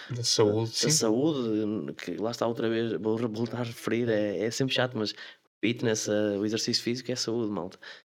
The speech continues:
Speaker 2: É preciso, faz falta, é preciso te exercer. E, e tu estás com uma boa iniciativa e, e espero que, que, que te, que te sorria, não é? Porque te mereces. É, és das pessoas que merece ter, eh, ter, eh, ter sorte e que fazes,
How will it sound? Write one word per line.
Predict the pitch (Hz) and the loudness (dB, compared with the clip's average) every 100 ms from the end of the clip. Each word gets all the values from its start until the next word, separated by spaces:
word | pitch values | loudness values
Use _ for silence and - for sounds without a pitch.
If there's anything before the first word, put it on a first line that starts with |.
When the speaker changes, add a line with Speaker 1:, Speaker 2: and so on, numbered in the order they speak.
| - | -6
Speaker 2:
É | 107 | -2
preciso, | - 127 120 | 0 0 0
faz | 113 | 0
falta, | - 117 107 98 | 0 0 0 -2
é | |
preciso | - - 117 113 | -2 -2 -2 -4
te | - | -4
exercer. | 90 104 104 - 90 85 - - - _ _ - | -2 -2 -2 -4 -4 -8 -14 -16 -20 _ _ 0
E, | 123 131 127 | 2 4 2
e | |
tu | 127 | 0
estás | - 170 | -2 -2
com | 180 | 0
uma | 165 | 2
boa | 170 | 2
iniciativa | 165 160 156 127 156 | 2 0 0 2 4
e, | 147 131 123 120 113 107 101 107 | 4 2 0 -2 -2 -4 -4 -4
e | |
espero | 104 - 123 | -2 0 0
que, | 120 120 113 107 | 0 0 -2 -4
que, | - 98 | -8 -10
que | - - | -10 -12
te, | - | -12
que | - | -8
te | - | -2
sorria, | - 104 107 117 | -2 0 2 2
não | 123 | 4
é? | 107 | 2
Porque | 110 - | 0 -4
te | 110 | -2
mereces. | 101 104 117 - - - - _ _ | 0 0 0 -6 -10 -16 -18 _ _
É, | 104 110 101 | 0 0 0
és | 101 | 0
das | 104 | -2
pessoas | - 101 | -2 -2
que | - | 0
merece | 104 107 101 | 2 2 2
ter, | - 104 | 0 0
eh, | 101 98 101 98 92 64 _ _ - | 0 -2 -4 -6 -10 -14 _ _ -8
ter, | 104 | -4
eh, | 101 98 87 | -4 -6 -6
ter | - | -4
sorte | 104 - 98 - - - - _ _ _ 98 | -2 0 -2 -4 -10 -18 -20 _ _ _ -16
e | |
que | - | -6
fazes, | 110 110 107 | -2 0 0